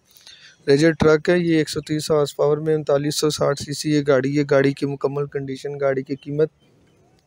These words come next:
इसी वीडियो में डिटेल से बताऊँगा। आपने हमारे साथ रहना है, वीडियो को आखिर तक ज़रूर देखना है।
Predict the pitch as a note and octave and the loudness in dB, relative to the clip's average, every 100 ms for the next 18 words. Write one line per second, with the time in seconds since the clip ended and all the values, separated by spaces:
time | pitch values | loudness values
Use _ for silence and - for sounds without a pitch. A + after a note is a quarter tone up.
0 | _ _ _ _ _ _ _ _ - C#3 | _ _ _ _ _ _ _ _ -8 -2
1 | F3+ E3+ D#3+ F3 F3+ E3 D3+ D3+ D3+ E3+ | 2 4 4 4 2 0 2 2 2 0
2 | E3 D#3 D3+ E3 D#3 D3 D#3 D3 C#3+ C#3+ | 2 2 0 2 0 0 -2 0 0 0
3 | C#3+ C3+ D3+ D3+ D#3 D3 C#3 C#3+ D3 C#3+ | -2 -2 -2 0 0 0 2 2 4 2
4 | C3 C#3 C3+ C3+ C#3 C#3 C#3+ D3+ D3 D3 | 2 0 -2 -2 0 2 2 0 -2 -2
5 | D3 | -6